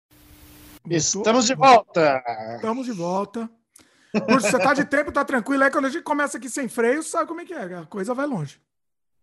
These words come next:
Speaker 1: Não, tô tranquilo. Reservei a noite para estar com você, Dimitri.
Speaker 2: Maravilha, maravilha.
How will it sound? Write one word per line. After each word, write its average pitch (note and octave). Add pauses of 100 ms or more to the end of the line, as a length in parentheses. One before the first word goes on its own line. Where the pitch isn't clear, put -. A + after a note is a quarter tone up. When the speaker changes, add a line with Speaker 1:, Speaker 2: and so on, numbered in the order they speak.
(160)
Speaker 1:
Não, G3
tô F#3+
tranquilo. G3
Reservei D#3+
a A#3
noite G#3+
para A3+
estar G#3+
com A#3
você, G#3+
Dimitri. D3
Speaker 2:
Maravilha, E3
maravilha. E3